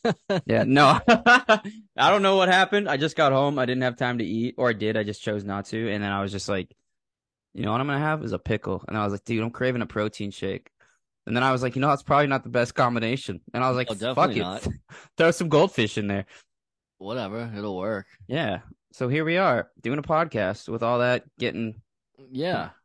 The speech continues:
Speaker 1: conglomerated in my belly.
Speaker 2: Yeah. I, um, I'm not doing so hot.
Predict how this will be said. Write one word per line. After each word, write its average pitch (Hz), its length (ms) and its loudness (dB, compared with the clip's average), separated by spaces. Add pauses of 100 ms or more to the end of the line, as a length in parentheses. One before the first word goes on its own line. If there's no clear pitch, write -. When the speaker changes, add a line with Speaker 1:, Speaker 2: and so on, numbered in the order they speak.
(240)
Speaker 1:
conglomerated 107 1600 -2
in 104 80 -10
my 101 100 -6
belly. 98 600 -4 (960)
Speaker 2:
Yeah. 110 360 -6 (280)
I, 123 320 -8
um, 120 480 -8 (2000)
I'm 151 140 -4
not 202 180 -2
doing 196 240 -2
so 87 200 -14
hot. 76 220 -14